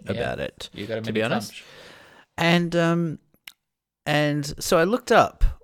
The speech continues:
Speaker 2: online how to get rid of calluses.
Speaker 1: Mm-hmm.
Speaker 2: And turns out, I just thought, you know, once a callus, always a callus.
Speaker 1: Yeah.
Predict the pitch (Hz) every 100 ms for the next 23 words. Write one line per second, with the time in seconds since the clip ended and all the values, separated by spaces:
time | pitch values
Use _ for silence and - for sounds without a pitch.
0 | _ - 135 113 95 104 - - 202 104
1 | - 147 131 - 175 175 - - - 117
2 | 123 135 _ _ _ _ _ - 131 123
3 | 104 120 226 - - _ _ - 311 247
4 | 104 107 202 - - - - - 175 285
5 | - 143 123 - _ _ _ 143 107 104
6 | 208 _ _ _ 107 160 - - 135 131
7 | 214 - - - 120 120 120 123 180 214
8 | - - - 143